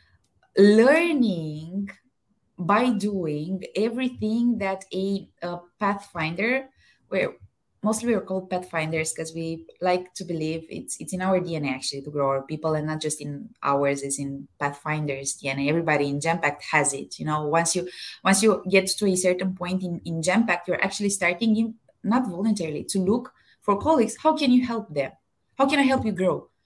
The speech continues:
How can I teach you what I know? How can I make you a better version of myself when I was in your,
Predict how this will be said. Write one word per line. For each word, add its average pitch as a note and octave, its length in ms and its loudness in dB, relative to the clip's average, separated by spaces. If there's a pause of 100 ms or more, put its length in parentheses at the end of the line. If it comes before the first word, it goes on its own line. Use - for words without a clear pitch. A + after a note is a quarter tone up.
(100)
How B3+ 140 2
can B3+ 140 2
I A#3+ 80 6
teach B3+ 260 -2
you G#3+ 100 4
what E3+ 120 4
I D#3 100 2
know? E3 340 -2 (260)
How C4+ 160 4
can C4+ 160 2
I B3 100 4
make A#3+ 400 2
you G#3 340 2 (640)
a G#3+ 200 2
better B3 340 0
version F3+ 800 0 (640)
of G3+ 100 0
myself A3+ 680 2
when G#3+ 140 0
I G#3+ 80 2
was F#3+ 240 0
in F3+ 140 -4
your, D#3+ 420 -6